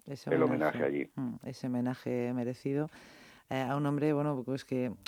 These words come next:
Speaker 1: como siempre se dice, murió haciendo lo que más le gustaba. Y eso es lo
Speaker 2: Sí,
Speaker 1: que,
Speaker 2: lo que
Speaker 1: ¿no?
Speaker 2: pasa es que, bueno... Eh,
Speaker 1: Mm.
Speaker 2: es lo que hay, pero era una persona muy activa, no solamente en montaña, hacía todo tipo de deporte y luego,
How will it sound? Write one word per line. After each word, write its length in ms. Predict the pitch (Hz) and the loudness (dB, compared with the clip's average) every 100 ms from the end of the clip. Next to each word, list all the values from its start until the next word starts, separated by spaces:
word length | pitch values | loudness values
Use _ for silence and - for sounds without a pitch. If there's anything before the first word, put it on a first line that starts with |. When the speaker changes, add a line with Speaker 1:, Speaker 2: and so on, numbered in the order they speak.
| 117 | -8
Speaker 1:
como 160 | - 143 | -2 0
siempre 240 | 151 170 | 2 2
se 80 | 170 | 4
dice, 320 | 156 175 151 - | 4 2 -2 -2
murió 280 | 151 156 | -2 0
haciendo 260 | 160 165 170 | 0 2 2
lo 100 | 165 | 2
que 100 | 135 | 2
más 200 | 147 147 | 0 0
le 60 | 127 | 0
gustaba. 500 | 117 - 123 104 - - - - - - _ - | -4 -6 -8 -10 -18 -20 -20 -20 -20 -20 _ -2
Y 180 | 165 | 2
eso 240 | 156 160 160 | 2 2 0
es 80 | 151 | 6
lo 80 | |
Speaker 2:
Sí, 80 | 151 | 10
Speaker 1:
que, 340 | 147 113 107 95 | 12 12 12 10
Speaker 2:
lo 140 | 92 | 10
que 60 | 92 | 8
Speaker 1:
¿no? 60 | |
Speaker 2:
pasa 220 | 98 - 110 | 8 8 6
es 80 | |
que, 420 | - 113 110 104 98 | 8 10 12 10 10
bueno... 260 | 101 98 - - - | 6 4 -8 -10 -2
Eh, 440 | - - - - - - _ - | 0 0 -2 -6 -10 -20 _ -8
Speaker 1:
Mm. 140 | 147 135 - _ _ _ _ _ - | -6 -6 -12 _ _ _ _ _ -2
Speaker 2:
es 120 | - 117 | 6 8
lo 120 | 101 | 10
que 100 | 98 | 10
hay, 140 | 107 | 8
pero 920 | 87 92 95 95 92 90 87 87 87 | 8 8 10 10 10 8 6 4 4
era 220 | 95 92 101 | 4 6 8
una 180 | 104 | 8
persona 360 | 101 104 110 107 | 6 4 6 6
muy 160 | 107 104 | 8 6
activa, 680 | 95 - 113 110 117 117 | 6 8 10 10 10 10
no 160 | 104 101 | 8 4
solamente 520 | 101 92 92 90 87 | 8 8 6 4 4
en 60 | 87 | 4
montaña, 760 | 78 76 107 110 110 107 104 95 | 2 6 8 8 8 10 10 8
hacía 840 | - 95 87 85 85 85 85 85 - _ _ | 6 6 8 6 6 6 4 0 -4 _ _
todo 220 | 87 82 | 4 4
tipo 360 | 80 90 90 87 | 4 4 8 8
de 60 | 87 | 8
deporte 840 | 85 92 - 95 92 92 92 92 | 6 4 4 6 8 8 8 6
y 60 | 82 | 4
luego, 600 | 82 80 82 82 80 | 2 4 4 4 2